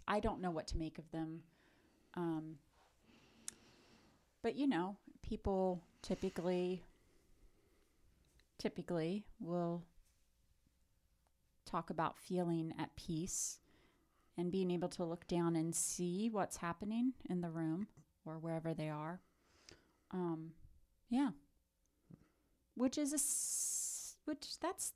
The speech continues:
that's a, uh, that's a sensation you can actually bring upon someone through stimulating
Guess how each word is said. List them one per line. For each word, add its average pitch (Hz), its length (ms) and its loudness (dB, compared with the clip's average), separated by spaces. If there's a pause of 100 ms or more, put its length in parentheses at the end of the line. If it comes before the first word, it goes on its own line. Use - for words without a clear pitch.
that's 302 280 2
a, 254 220 2
uh, 196 240 2 (2750)
that's 247 260 8
a 339 60 4
sensation 214 640 4
you 202 120 2
can 185 240 0
actually 165 1000 -2 (2000)
bring 196 300 4
upon 180 360 4
someone 165 720 2 (1300)
through 180 640 4 (920)
stimulating 170 1120 2